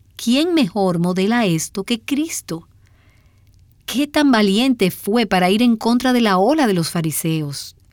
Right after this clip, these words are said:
Él no le temía a los fariseos. Ellos eran los líderes indiscutibles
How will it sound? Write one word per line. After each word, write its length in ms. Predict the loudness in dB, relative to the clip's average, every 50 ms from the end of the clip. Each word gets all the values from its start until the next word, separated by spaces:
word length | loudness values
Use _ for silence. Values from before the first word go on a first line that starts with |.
| _ -6
Él 160 | -4 -2 0
no 140 | 2 2 2
le 100 | 2 0
temía 560 | 0 0 2 2 2 2 2 2 2 2 2
a 40 | 2
los 180 | 0 0 -2
fariseos. 680 | -2 -2 -2 -2 -2 -4 -4 -4 -4 -6 -8 -10 -14 -16 _ -20 -20 -20 -20 -20 -20 -20 _ _ 0
Ellos 320 | 2 2 4 4 2 2
eran 240 | 2 2 2 2 2
los 160 | 2 0 0
líderes 460 | 0 0 0 2 2 2 2 0 -2 0
indiscutibles 1080 | 2 4 4 4 4 2 0 -2 -2 -2 0 0 0 2 2 0 0 -2 -4 -8 -12